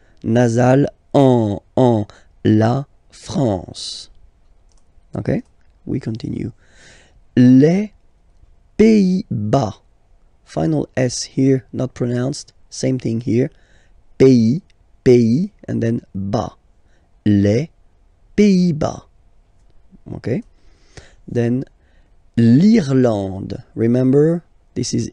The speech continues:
E, and it should pronounce, it should be pronounced like E, E. Irlande. Irlande. Okay? A N, en. D. And final E, not pronounced. Irlande.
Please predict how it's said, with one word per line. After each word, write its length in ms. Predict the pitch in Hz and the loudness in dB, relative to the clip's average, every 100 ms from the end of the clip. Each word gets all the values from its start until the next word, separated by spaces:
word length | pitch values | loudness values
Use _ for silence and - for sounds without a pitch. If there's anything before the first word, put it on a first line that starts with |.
| _ | _
E, 360 | 139 165 185 185 | 0 2 2 0
and 300 | - 123 - | -8 -8 -8
it 140 | 117 - | -10 -8
should 160 | 143 | -8
pronounce, 580 | - 135 127 139 - - | -6 -4 -4 -4 -8 -14
it 140 | - - | -14 -2
should 180 | 127 110 | 0 0
be 100 | 110 | -2
pronounced 440 | 110 113 123 120 | -4 -6 -6 -8
like 240 | 131 127 - - | -10 -10 -14 -4
E, 320 | 135 117 104 - | 0 0 -2 -2
E. 260 | 120 110 101 _ _ _ _ - | 0 0 -2 _ _ _ _ 0
Irlande. 880 | 190 180 131 120 101 95 90 92 - _ _ _ _ - | 2 4 2 2 0 -2 -6 -8 -12 _ _ _ _ -4
Irlande. 1000 | 170 170 127 120 104 95 95 90 95 - - _ _ _ | 2 2 2 0 0 -2 -6 -8 -8 -10 -14 _ _ _
Okay? 200 | - 120 - | -6 -6 -4
A 100 | 123 - | -6 -4
N, 300 | 117 104 104 - _ | -4 -4 -6 -12 _
en. 300 | 135 117 98 - _ _ _ _ _ _ _ - | -2 -2 -2 -8 _ _ _ _ _ _ _ -10
D. 360 | 104 104 131 - - _ _ _ _ | -6 -2 -2 -4 -18 _ _ _ _
And 120 | - - | -14 -8
final 340 | 123 110 - - | -6 -6 -6 -6
E, 140 | 117 117 | -6 -6
not 200 | - 113 | -10 -10
pronounced. 480 | - 120 - - - _ _ _ _ - | -10 -10 -10 -12 -20 _ _ _ _ -4
Irlande. 840 | 180 156 131 110 107 - - - | 0 2 2 -2 -4 -8 -10 -12